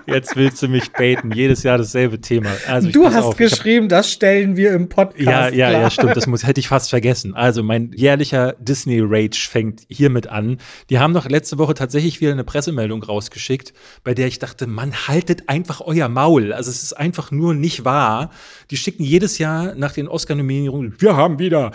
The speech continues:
Speaker 1: ganz viele Oscar-Nominierungen erhalten.“ Und tatsächlich stimmt das irgendwo auf technischer Seite, wenn sie sagen, „Ja,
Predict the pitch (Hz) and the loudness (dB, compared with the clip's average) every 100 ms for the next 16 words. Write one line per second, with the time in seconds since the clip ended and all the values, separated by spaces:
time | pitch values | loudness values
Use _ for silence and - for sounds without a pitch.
0 | - - 190 202 - - 165 147 - 240 | -12 -2 2 2 0 2 2 2 2 0
1 | - 160 147 160 147 147 170 156 151 143 | 2 -4 0 -2 -2 -2 -2 0 -2 -4
2 | 131 127 135 - 127 131 135 147 147 - | -4 -4 -6 -6 -10 -10 -6 -6 -6 -6
3 | - 190 - 165 - _ - - 180 202 | -2 -2 -2 -6 -6 _ -10 -2 -2 0
4 | 165 - 160 139 - - 165 175 - 202 | -4 -2 -2 -2 -8 -8 -8 -6 -2 -2
5 | - 190 180 185 208 220 233 254 156 160 | 0 -2 0 -2 -4 -6 -8 -6 -4 -4
6 | 156 151 151 156 160 143 156 175 185 | -4 -6 -6 -4 -6 -6 -6 -6 -8